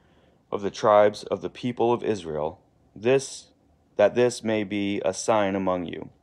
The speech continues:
When your children ask in time to come, 'What do those stones mean to you?'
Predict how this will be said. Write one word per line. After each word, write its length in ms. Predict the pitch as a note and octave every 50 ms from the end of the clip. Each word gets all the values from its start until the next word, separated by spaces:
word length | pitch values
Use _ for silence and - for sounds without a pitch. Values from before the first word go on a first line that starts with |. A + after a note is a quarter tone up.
| _ _ _ _ _ _ - - - _ _
When 180 | - G#2 A2 A2+
your 160 | A2+ A2+ G#2+
children 420 | - - C3 B2+ B2 A2+ A2+ G#2+
ask 440 | - G#2 A2 G2+ F#2 F#2 - - _ - _ _ _ _ _ _ _ -
in 140 | - G2+ F#2+
time 340 | F#2 G2+ G#2+ A2+ A#2 A2
to 80 | G#2+ G2+
come, 440 | G2 - B2 G#2+ F2 F2 F2 E2+ - _ _ _ _ _
'What 220 | G2+ G#2+ G#2 -
do 120 | - A#2+
those 200 | A2+ A#2+ A#2 A#2
stones 520 | - - - - A#2 B2 C3 B2+ B2 G#2+ G#2
mean 240 | B2+ D3 D#3+ D#3+ C3
to 120 | - F2+
you?' 380 | E2+ E2 E2 D#2+ D#2+ F#2 A2